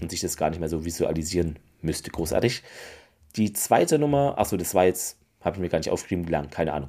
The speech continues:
zehn Minuten, glaub ich. Die zweite Nummer ist Einblicke in die Requisitenabteilung, das geht eine Viertelstunde.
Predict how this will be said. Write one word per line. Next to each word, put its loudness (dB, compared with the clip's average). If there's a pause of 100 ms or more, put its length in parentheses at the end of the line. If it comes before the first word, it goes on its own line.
zehn 0
Minuten, 0
glaub 4
ich. -6 (280)
Die -4
zweite 6
Nummer 4
ist -2 (160)
Einblicke 2
in 0
die 2
Requisitenabteilung, 0
das -2
geht 0
eine -4
Viertelstunde. 0